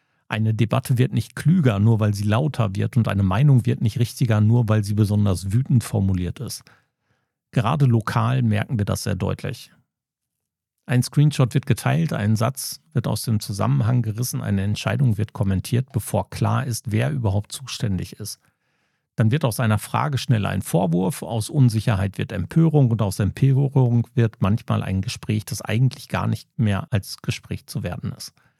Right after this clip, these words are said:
Ich glaube, dass die lokale Öffentlichkeit mehr verdient hat.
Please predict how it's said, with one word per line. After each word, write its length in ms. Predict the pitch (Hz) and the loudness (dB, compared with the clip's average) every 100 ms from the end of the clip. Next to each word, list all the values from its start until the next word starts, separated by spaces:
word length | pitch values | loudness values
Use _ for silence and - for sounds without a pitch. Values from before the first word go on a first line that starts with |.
| _ _ - | _ _ -6
Ich 120 | 110 | -4
glaube, 340 | - 220 202 147 | 0 -2 0 0
dass 180 | 131 | 0
die 100 | - | 0
lokale 440 | 110 107 117 113 127 | -2 -2 0 0 0
Öffentlichkeit 640 | - - 107 - 107 101 | -2 0 0 0 -4 -2
mehr 220 | 98 90 | -4 -4
verdient 480 | - - 95 - - | -4 -6 -8 -10 -10
hat. 320 | - - - | -10 -12 -18